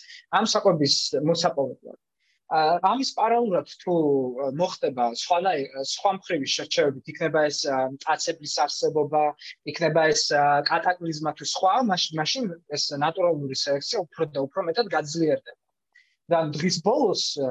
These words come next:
შენ, ა, დაგხვდება მხოლოდ ის სახეობები, ა, რომელთაც, ა,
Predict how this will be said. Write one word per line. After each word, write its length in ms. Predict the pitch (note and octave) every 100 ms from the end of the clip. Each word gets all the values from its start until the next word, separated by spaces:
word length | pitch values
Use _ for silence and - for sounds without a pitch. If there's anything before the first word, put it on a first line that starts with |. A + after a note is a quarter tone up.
| B2
შენ, 320 | B2 - F3 D3
ა, 140 | C3+ B2 B2 C3+ - _
დაგხვდება 580 | E3+ E3 - D#3 C3
მხოლოდ 360 | B2 - A#3 G3
ის 120 | D3+
სახეობები, 640 | - C3 C3 B2 C3+ C3+ B3 C#4+ - - _
ა, 120 | - D#3+ E3
რომელთაც, 580 | F3+ A3 B3 - E4+ - -
ა, 120 | A#3